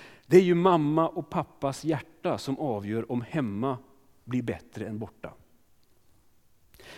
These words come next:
Det finns människor som har växt upp under ganska fattiga omständigheter och ändå säger att de inte vill byta bort sitt hem för allt i världen. Varför? Jo, men det handlar ju om att,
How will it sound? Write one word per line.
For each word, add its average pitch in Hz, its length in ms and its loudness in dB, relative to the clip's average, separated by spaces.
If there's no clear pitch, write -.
Det 180 120 6
finns 214 220 0
människor 156 460 4
som 151 120 -4
har 147 80 2
växt 151 320 -2
upp - 400 -8
under 156 220 0
ganska 131 680 -2
fattiga - 600 -4
omständigheter 143 760 -2
och - 280 2
ändå 220 500 4
säger 135 300 4
att 143 120 6
de 175 200 2
inte 233 480 2
vill 226 220 2
byta 180 360 0
bort 190 460 0
sitt - 320 -6
hem 101 480 -8
för - 200 -8
allt 120 300 -6
i 147 40 -4
världen. 135 380 -6
Varför? 208 560 0
Jo, 156 100 -6
men 180 140 -2
det 165 60 0
handlar 156 320 -4
ju 156 40 -2
om 135 160 -4
att, 123 120 -8